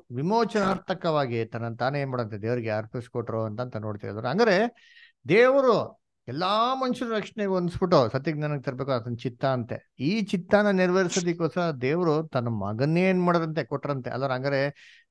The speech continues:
ದೇವ್ರದೊಂದು ಬ್ಯೂಟಿಫುಲ್ ಪ್ಲಾನ್ ಏನಾಗಿರ್ಬೇಕು, ಇರ್ಬೇಕು ಅಲ್ವರ? ಹಂಗಾರೆ ಏನ್ ಪ್ಲಾನ್ ಮಾಡಿದಾರೆ ದೇವ್ರು? ಎಲ್ಲಾ ಮನುಷ್ಯರ ರಕ್ಷಣೆ ಹೊಂದಿಸ್ಬಿಟ್ಟು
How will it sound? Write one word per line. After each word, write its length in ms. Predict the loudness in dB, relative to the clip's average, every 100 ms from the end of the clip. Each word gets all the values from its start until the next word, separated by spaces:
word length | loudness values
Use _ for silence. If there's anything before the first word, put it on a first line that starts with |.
| 2
ದೇವ್ರದೊಂದು 460 | 6 6 4 0 0
ಬ್ಯೂಟಿಫುಲ್ 500 | 0 -2 -4 -6 -6
ಪ್ಲಾನ್ 280 | -4 -2
ಏನಾಗಿರ್ಬೇಕು, 760 | 0 0 2 0 0 -4 -4 _ _ _
ಇರ್ಬೇಕು 500 | -2 0 0 -4 -10 -10 _ _ -14 -4
ಅಲ್ವರ? 200 | 0 2 2 -2 _ _ _
ಹಂಗಾರೆ 320 | -4 -2 0 0
ಏನ್ 240 | 0 0
ಪ್ಲಾನ್ 240 | -2 0
ಮಾಡಿದಾರೆ 320 | 0 2 0 0
ದೇವ್ರು? 380 | 2 2 0
ಎಲ್ಲಾ 380 | -4 0 0 0
ಮನುಷ್ಯರ 400 | -2 -2 -2 -4
ರಕ್ಷಣೆ 300 | -4 -6 -6
ಹೊಂದಿಸ್ಬಿಟ್ಟು 800 | -4 -4 -4 -6 -2 0 0 -4